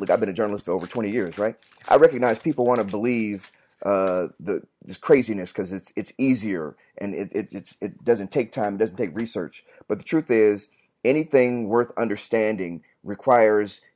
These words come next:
your own verification, your own, uh, in-depth analysis so that you can understand why someone came to that conclusion. If you can't do that for yourself, then you're short, you're short, uh, selling your own, uh, ability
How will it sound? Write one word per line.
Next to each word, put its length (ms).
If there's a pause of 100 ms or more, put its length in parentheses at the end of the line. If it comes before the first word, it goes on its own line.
(160)
your 340
own 220
verification, 600
your 240
own, 320 (320)
uh, 160 (100)
in-depth 460
analysis 600
so 160
that 220
you 80
can 180 (140)
understand 480
why 240
someone 320
came 240
to 80
that 160
conclusion. 460 (240)
If 100
you 60
can't 260
do 160
that 260
for 100
yourself, 520 (260)
then 560
you're 220
short, 340
you're 120
short, 280 (120)
uh, 300 (220)
selling 300
your 220
own, 300 (260)
uh, 200
ability 540